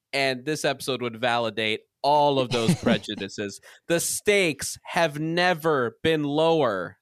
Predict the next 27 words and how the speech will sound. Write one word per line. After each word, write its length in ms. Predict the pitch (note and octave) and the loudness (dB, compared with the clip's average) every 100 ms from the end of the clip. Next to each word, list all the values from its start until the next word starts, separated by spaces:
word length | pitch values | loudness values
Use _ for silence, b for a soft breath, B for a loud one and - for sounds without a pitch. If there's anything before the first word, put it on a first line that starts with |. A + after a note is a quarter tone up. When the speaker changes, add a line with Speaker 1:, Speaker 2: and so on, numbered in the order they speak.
| - | -4
Speaker 1:
Like, 280 | C3+ C3+ - _ | -2 -2 -6 _
I, 40 | C#3+ | -16
I, 500 | A#2 E3 F3 F3 F#3 | -14 -14 -12 -4 -2
I 40 | |
mean, 400 | F#3 F3 D3+ B2+ - _ _ _ _ | 0 0 0 -4 -10 _ _ _ _
my 240 | - D#3+ D#3 | -2 0 2
goodness, 540 | C#3+ A#2+ G#2+ G#2+ - - | 0 -2 -4 -4 -8 -8
n-, 100 | C3+ - | -8 -2
not, 320 | D3 D3 - | 0 0 0
not 320 | D3 D#3 D3+ | 2 2 2
my 160 | C#3+ C#3 | 0 0
favorite 400 | C3+ A2+ A2 - | 0 0 -2 -4
so 200 | A2 G#2 | -4 -2
far. 280 | A2 G2+ | 0 0
L-, 120 | G#2 A#2 | 0 -2
l-, 300 | B2+ C3 C3 | -2 -2 0
let 120 | C3+ | -2
me 100 | C3 | -2
just 180 | A2+ - | -4 -4
start 240 | A2 D2 | -4 -4
with 160 | F#2 - | -8 -6
that. 240 | F#2 F2 _ _ _ | -6 -6 _ _ _
Speaker 2:
You 100 | - F3+ | -4 -4
didn't 120 | G#3+ | -2
like 180 | F#3+ G3+ | -4 -4
this 180 | G#3 | -4
episode? 460 | B3+ B3 - B3 A#3+ | -4 -6 -4 -4 -4